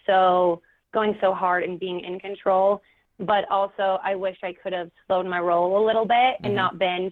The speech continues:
Speaker 1: so sassy and
Speaker 2: <laughs>
Speaker 1: so aggressive to, like, call the shots, because as you see from very early in the game, it starts putting a target on my back. And
Speaker 2: Sure.
Speaker 1: you can't, I mean, you can't do that. <laughs>
Speaker 2: <laughs>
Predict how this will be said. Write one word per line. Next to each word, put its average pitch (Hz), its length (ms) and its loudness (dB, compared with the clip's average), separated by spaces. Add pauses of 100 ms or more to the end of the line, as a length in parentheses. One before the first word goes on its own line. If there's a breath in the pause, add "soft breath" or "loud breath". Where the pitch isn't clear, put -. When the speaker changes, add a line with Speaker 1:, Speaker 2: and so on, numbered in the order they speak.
(160)
Speaker 1:
so 202 260 -4
sassy 180 600 0
and 190 160 -8
Speaker 2:
<laughs> - 140 -8
Speaker 1:
so 175 360 2 (380 loud breath)
aggressive 202 680 -2
to, 202 80 -4
like, 185 280 -4
call 185 280 0
the 190 120 -8 (100)
shots, 175 340 0
because 185 380 -4 (600 soft breath)
as 214 160 -2
you 208 120 -8 (100)
see 214 220 -6
from 190 320 -8 (100)
very 220 320 2
early 208 340 2
in 190 80 -4
the 185 120 -6
game, 190 300 -4
it 175 100 -12
starts 185 280 -2
putting 180 180 -8
a 180 60 -8
target 190 360 0
on 175 160 -2
my 165 120 0
back. 165 400 -2 (600)
And 190 300 -12
Speaker 2:
Sure. 117 240 -8
Speaker 1:
you 180 260 -12 (160)
can't, - 140 -8
I 175 40 -4
mean, 160 140 -4
you 170 180 -6
can't 165 240 -4
do 160 180 -2
that. 156 920 -4
<laughs> - 60 -
Speaker 2:
<laughs> - 40 -20